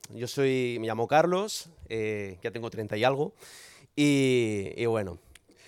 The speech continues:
dice Carol que cuando me quito, mi mujer, eh, dice que cuando me quito la barba, ¿no? Que parezco un niño, entonces me la dejo porque ya me van saliendo canas y así puedo aparentar un poco la edad que, <laughs> que tengo. Eh, es un placer, eh, poder estar aquí. Eh,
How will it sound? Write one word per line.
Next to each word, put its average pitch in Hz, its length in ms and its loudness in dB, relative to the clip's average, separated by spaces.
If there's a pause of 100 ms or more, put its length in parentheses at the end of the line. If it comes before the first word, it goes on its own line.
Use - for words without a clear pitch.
(540)
dice 131 260 0
Carol 143 220 8
que 131 100 0
cuando 131 180 2
me 127 100 2
quito, 139 200 0
mi 135 80 0
mujer, 156 560 4
eh, 120 180 -4
dice 127 180 -4
que 127 60 0
cuando 135 140 2
me 135 100 0
quito 147 220 4
la 147 80 10
barba, 160 320 12
¿no? 160 140 4
Que 143 60 2
parezco 131 280 0
un 139 80 2
niño, 160 240 4
entonces 139 180 -2
me 135 60 0
la 139 140 4
dejo 156 240 2
porque 131 160 -2
ya 131 80 -2
me 139 60 -2
van 135 100 -4
saliendo 135 320 -4
canas 147 340 -4
y - 60 -8
así 120 260 -4
puedo 113 240 -4
aparentar 110 320 -2
un 110 80 -4
poco 110 180 -2
la 107 100 2
edad 101 120 -2
que, 95 400 -6 (240)
<laughs> - 260 0
que - 120 -10
tengo. - 280 -10 (920)
Eh, 151 500 8
es 151 120 0
un 175 80 0
placer, 156 300 6
eh, 139 260 8
poder 135 280 0
estar 131 220 2
aquí. 151 520 0
Eh, 110 580 -2